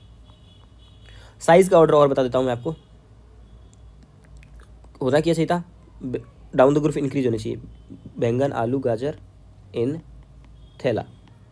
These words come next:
तो साइज में, ये साइज का जो ऑर्डर है ना, वो दो हज़ार अठारह में पूछा हुआ, दो हज़ार सत्रह या दो हज़ार अठारह में पूछा हुआ है,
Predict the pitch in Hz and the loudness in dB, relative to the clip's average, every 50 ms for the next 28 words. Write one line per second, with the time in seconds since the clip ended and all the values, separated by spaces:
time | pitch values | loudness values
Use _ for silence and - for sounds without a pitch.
0 | - - - - - - - - - - - 143 - 147 147 160 156 160 - - | -20 -20 -20 -20 -20 -20 -20 -20 -20 -20 -10 -4 0 2 2 2 2 0 -4 -6
1 | 151 151 143 156 147 151 151 165 160 165 156 151 156 160 156 165 160 147 147 151 | -6 -4 0 0 0 2 2 2 2 4 4 2 2 2 0 0 0 0 0 0
2 | 147 147 147 135 143 151 - - - 135 139 131 135 135 - 131 117 - 123 - | 2 2 2 2 2 0 -2 -4 -8 -6 -4 -4 -4 -4 -6 -8 -10 -8 -10 -10
3 | - - - 143 143 151 - 151 143 151 156 147 143 131 131 131 131 131 123 135 | -8 -4 -2 0 0 0 -2 -4 -4 -2 -2 0 0 0 0 -2 -4 -4 -6 -6
4 | 131 131 127 - 127 120 120 110 98 - - - | -6 -6 -6 -8 -10 -8 -6 -6 -6 -8 -8 -12